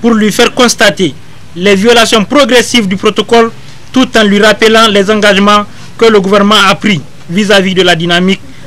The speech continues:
en signant le protocole d'accord du quinze février deux mille vingt-deux. À cette date, nous n'avons, nous n'avons reçu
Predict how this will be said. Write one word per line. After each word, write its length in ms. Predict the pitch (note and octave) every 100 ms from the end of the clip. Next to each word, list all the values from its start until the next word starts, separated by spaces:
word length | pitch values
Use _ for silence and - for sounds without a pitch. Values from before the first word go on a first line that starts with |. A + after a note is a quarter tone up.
| -
en 100 | G3+
signant 280 | - G#3 G#3+
le 120 | G3+
protocole 640 | - F#3+ G3 - G#3 G3 F#3
d'accord 340 | F#3 F3 G3
du 160 | E3+ F3
quinze 320 | G3+ F#3 F3
février 560 | F#3+ E3 E3 F#3 F#3 - D#3
deux 100 | F#3
mille 160 | F#3 F3
vingt-deux. 380 | D#3+ D#3 D3 B2+ - - - - -
À 60 | A3+
cette 260 | A#3+ D4+ A3
date, 220 | A#3+ D3+ - - - - -
nous 120 | F#3 G#3+
n'avons, 480 | A#3+ A#3 D#4+ D4+ - - - - -
nous 120 | G3+
n'avons 260 | B3 B3 D#4 B3+
reçu 200 | A#3